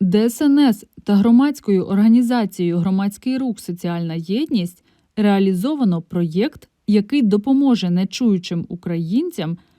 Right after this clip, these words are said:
вчасно отримати допомогу в надзвичайній ситуації,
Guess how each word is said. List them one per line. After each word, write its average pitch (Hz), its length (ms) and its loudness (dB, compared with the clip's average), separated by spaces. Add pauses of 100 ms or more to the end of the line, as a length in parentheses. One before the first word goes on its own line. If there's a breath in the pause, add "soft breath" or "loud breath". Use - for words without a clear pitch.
(140 soft breath)
вчасно 262 680 -2
отримати 190 560 2
допомогу 175 720 -2
в 330 100 -6
надзвичайній 214 800 0
ситуації, 165 880 -4